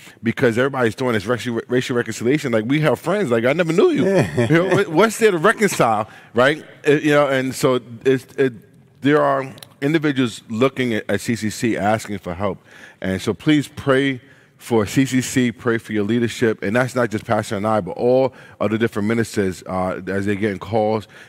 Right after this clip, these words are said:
Speaker 1: to be, uh, representative, uh, representatives of Christ in culture.
Speaker 2: Amen.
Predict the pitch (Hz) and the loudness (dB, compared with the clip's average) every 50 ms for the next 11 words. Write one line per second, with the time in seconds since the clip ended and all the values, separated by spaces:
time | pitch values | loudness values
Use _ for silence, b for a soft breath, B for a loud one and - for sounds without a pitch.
0 | B B - 87 95 107 98 - _ _ _ - 101 95 90 92 107 113 95 104 | B B -8 -4 -2 -2 -2 -4 _ _ _ -6 -4 -4 -2 0 -2 -2 -2 0
1 | 98 110 107 104 98 - - - - - - - 104 98 95 92 131 123 135 127 | -2 0 0 0 -2 -6 -10 -18 -20 -16 -10 -6 -4 -4 0 0 -2 0 0 0
2 | 113 131 113 110 104 110 107 92 95 - - - 117 110 104 98 - 85 98 90 | 0 0 0 2 0 0 0 -2 -6 -10 -6 -2 0 0 0 0 -4 -8 -10 -8
3 | - 95 90 87 - - 98 113 113 113 110 101 95 | -6 -8 -8 -8 -8 -6 -4 -2 0 0 -2 -4 -6